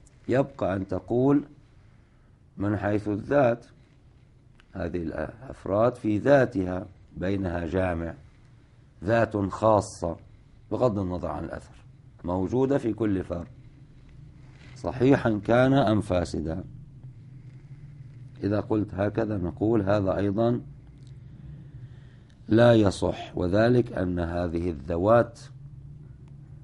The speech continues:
المركبة لهذه الأفراد الصحيحة والفاسدة ليست مركبة بتركيب واحد، بل لها تركيبات مختلفة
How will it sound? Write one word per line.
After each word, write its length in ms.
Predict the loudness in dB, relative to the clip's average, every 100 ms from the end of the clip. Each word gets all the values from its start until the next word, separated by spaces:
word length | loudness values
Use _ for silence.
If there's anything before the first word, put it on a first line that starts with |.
| -12 -6
المركبة 1120 | -2 -2 -2 -2 -4 -6 -10 -6 -2 2 2
لهذه 560 | 0 -4 -6 -4 -2 -2
الأفراد 600 | -2 -4 0 4 4 0 -8 -16 -18 -18 -18 -18 -18 -20 -14 -10
الصحيحة 540 | -8 -8 -6 -4 -2
والفاسدة 560 | -4 -4 -2 -2 -2 0
ليست 440 | 2 0 0 -6 -4
مركبة 840 | -4 -4 -4 -6 -4 -4 -2 -2
بتركيب 600 | -2 -4 -8 -6 -6 -6
واحد، 320 | -8 -12 -16 -18 -18 -18 -20 -20 -20 -20 -18 -18 -20 -20 -20 -20 -20 -8
بل 180 | -2 0
لها 180 | 2 0
تركيبات 720 | -4 -8 -8 -4 0 0 -2
مختلفة 720 | -12 -12 -6 -2 -2 -4